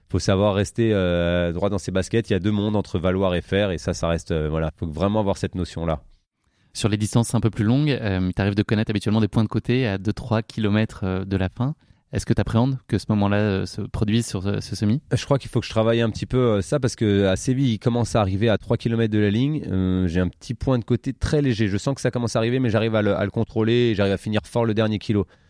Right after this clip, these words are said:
Speaker 1: Hier, par contre, euh, à Lille, à deux kilomètres de la ligne, il est un peu plus violent.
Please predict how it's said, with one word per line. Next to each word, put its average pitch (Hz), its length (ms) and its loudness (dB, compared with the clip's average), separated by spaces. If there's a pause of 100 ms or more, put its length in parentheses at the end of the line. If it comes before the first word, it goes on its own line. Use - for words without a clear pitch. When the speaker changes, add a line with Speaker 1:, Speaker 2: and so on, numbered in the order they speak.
(280)
Speaker 1:
Hier, 139 320 4
par - 180 -2
contre, 123 300 -6
euh, 95 400 2
à 95 100 2
Lille, 123 300 2
à 95 180 4
deux 92 160 0
kilomètres 120 320 0
de 110 60 0
la 104 80 2
ligne, 123 160 2
il 104 100 2
est - 20 4
un 98 80 4
peu 110 140 -2
plus 113 200 -2
violent. 101 320 2